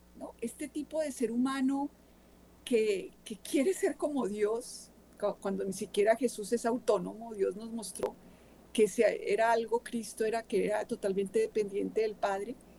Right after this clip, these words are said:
Pero el ser humano, el pecado consiste en esto. El infierno consiste en que el hombre quiere ser únicamente él mismo. O sea, "No quiero ser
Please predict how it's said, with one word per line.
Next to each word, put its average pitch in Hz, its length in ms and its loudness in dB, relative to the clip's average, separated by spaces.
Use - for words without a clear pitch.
Pero 330 160 6
el 370 60 4
ser 359 180 4
humano, 339 400 2
el 359 60 0
pecado 233 400 0
consiste 254 640 0
en 208 180 -2
esto. 185 440 -4
El 240 160 8
infierno 294 420 0
consiste 285 480 -4
en 294 140 -2
que 269 100 -4
el 214 80 -4
hombre 226 240 -2
quiere 269 220 0
ser 254 160 0
únicamente 220 580 4
él 214 120 0
mismo. 202 400 -8
O - 40 -20
sea, 254 140 4
"No 240 220 6
quiero 370 300 2
ser 233 500 4